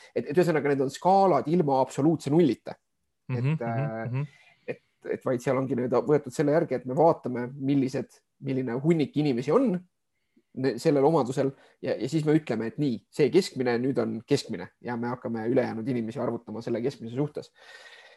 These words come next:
Speaker 1: Ähm,
Speaker 2: Igal inimesel on nagu mingid settingud paigas, et igal inimesel on oma suure viisiku nagu preset ja,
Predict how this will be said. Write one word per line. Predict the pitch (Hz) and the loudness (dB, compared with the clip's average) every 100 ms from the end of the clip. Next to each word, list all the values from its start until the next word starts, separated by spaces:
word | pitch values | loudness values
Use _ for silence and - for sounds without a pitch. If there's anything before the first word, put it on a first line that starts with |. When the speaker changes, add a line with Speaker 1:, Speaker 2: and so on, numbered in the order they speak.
| _ | _
Speaker 1:
Ähm, | 131 131 127 123 123 120 120 120 | -8 -4 -4 -4 -6 -8 -6 -2
Speaker 2:
Igal | 151 143 | 0 0
inimesel | 165 139 117 123 | 0 0 -2 -2
on | 120 | -2
nagu | 123 | -2
mingid | 127 127 123 | -2 -4 0
settingud | 156 160 127 117 - | 0 0 -4 -4 2
paigas, | 151 147 120 | 2 2 -2
et | 117 | -4
igal | 143 147 | 0 2
inimesel | 143 139 131 120 117 | 2 0 -2 -2 0
on | 135 | 0
oma | 139 120 | 2 0
suure | 117 151 127 | 0 0 2
viisiku | 131 127 117 | 2 -2 -4
nagu | 113 123 | -6 -6
preset | - 151 131 - 143 - - - - - - - | -2 -2 -2 -2 -2 -6 -20 -20 -20 -20 -20 -6
ja, | 117 | -4